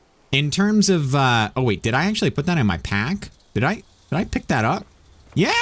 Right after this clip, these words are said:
I did. Nice. Possible hood ornament. Oh, I'm so happy I did that. Uh, there's certain areas in Telltale games where you'll, like, you'll, you'll see a cupboard or something like that, and you don't have to look in it, but if you do, you'll find an item that'll have this, like, tiny little side story.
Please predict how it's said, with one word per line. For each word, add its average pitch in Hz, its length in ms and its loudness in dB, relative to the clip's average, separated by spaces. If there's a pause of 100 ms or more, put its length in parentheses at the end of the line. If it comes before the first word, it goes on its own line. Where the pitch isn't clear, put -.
I 226 100 4
did. 277 320 2
Nice. 247 240 2 (200)
Possible 277 540 2
hood 233 340 2
ornament. 131 600 2
Oh, 135 160 2
I'm 95 240 0
so 143 220 0
happy 127 360 0
I 104 80 2
did 98 160 0
that. 92 220 -2 (260)
Uh, 147 220 2
there's 180 260 2
certain 285 220 -2
areas 170 420 2
in 131 140 0
Telltale 127 400 0
games 107 320 0
where 113 160 2
you'll, 107 420 2 (120)
like, 104 300 0
you'll, 117 200 -2
you'll 117 200 0
see 117 220 0
a 90 60 -4
cupboard 117 440 0
or 120 60 2
something 135 300 0
like 123 160 0
that, 127 260 0
and 104 160 0 (260)
you 160 140 6
don't 302 220 0
have 240 220 -2
to 180 80 2
look 139 180 0
in 127 100 0
it, 127 120 -6
but 135 120 0
if 135 140 -2
you 127 80 2
do, 170 180 4
you'll 127 160 2
find 131 300 -2
an 113 80 2
item 117 260 2
that'll 101 220 2
have 107 240 0
this, 107 260 2
like, 104 160 -2
tiny 135 300 0
little 120 240 2
side 135 320 0
story. 95 440 0